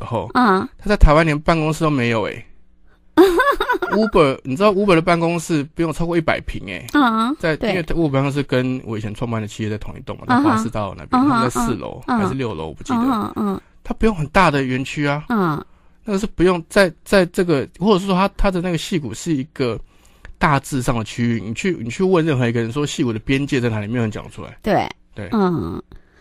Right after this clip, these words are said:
Speaker 2: 那换句话讲，就是说，就是说同样的，呃，产业，它在一个聚落里面，它是自动自发去的，因为你的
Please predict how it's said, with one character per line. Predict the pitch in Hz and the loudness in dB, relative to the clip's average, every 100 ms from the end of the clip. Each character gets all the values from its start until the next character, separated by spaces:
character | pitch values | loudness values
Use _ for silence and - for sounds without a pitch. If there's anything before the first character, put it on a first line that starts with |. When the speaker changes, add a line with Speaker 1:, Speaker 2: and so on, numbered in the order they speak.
| _ - | _ 6
Speaker 2:
那 | 381 | 10
换 | |
句 | 508 453 453 | 10 8 6
话 | 339 | 6
讲， | 226 | 4
就 | 311 | 2
是 | 381 | 4
说， | 359 381 - - - | 4 4 0 -20 -8
就 | 440 | -4
是 | 453 | -2
说 | 427 | 6
同 | - 285 | 8 8
样 | 480 381 285 | 6 4 4
的， | 233 214 220 - | 4 2 -4 -4
呃， | 196 180 | 0 0
产 | - 165 208 | -2 -2 2
业， | 330 | 2
它 | 240 285 | 2 0
在 | - 262 | 2 2
一 | |
个 | 262 262 | 0 -2
聚 | 453 320 | 0 0
落 | 302 | 0
里 | 240 160 | 0 -2
面， | 220 220 | -4 -4
它 | 277 | -4
是 | 277 | -4
自 | - 302 | -4 -2
动 | 277 262 | -2 -2
自 | 262 | -4
发 | 254 254 | -2 -2
去 | - 262 | -2 -2
的， | 196 | 0
因 | 277 | 0
为 | 277 | 0
你 | 196 139 | 0 -2
的 | 156 165 | 0 0